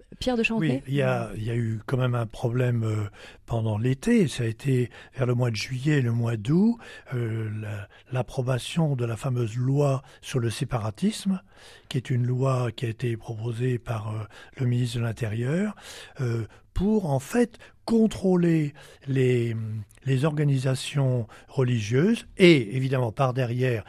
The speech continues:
Speaker 2: sans le dire, mais en visant très directement les mosquées et l'islam. Donc on va contrôler de manière beaucoup plus précise, euh, les activités,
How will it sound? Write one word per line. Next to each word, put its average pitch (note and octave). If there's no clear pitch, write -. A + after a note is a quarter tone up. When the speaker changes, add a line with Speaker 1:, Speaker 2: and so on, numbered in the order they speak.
Speaker 2:
sans -
le C3+
dire, B2+
mais C3
en B2+
visant B2
très B2+
directement A#2+
les A#2
mosquées A#2
et A2
l'islam. D3+
Donc D3+
on -
va B2+
contrôler D3
de C#3
manière C3
beaucoup F3
plus D#3
précise, C3+
euh, A#2
les B2+
activités, C#3+